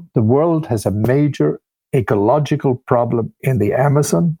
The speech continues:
which if it's not addressed in real time,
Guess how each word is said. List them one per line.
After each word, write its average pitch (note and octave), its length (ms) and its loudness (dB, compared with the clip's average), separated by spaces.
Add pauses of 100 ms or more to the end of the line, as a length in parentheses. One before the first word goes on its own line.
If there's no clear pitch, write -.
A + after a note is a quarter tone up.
(460)
which C3+ 240 2
if B2 160 2
it's - 320 -4
not D3+ 220 2
addressed C#3+ 580 0
in A#2 280 0
real D#3 360 2
time, C3 480 0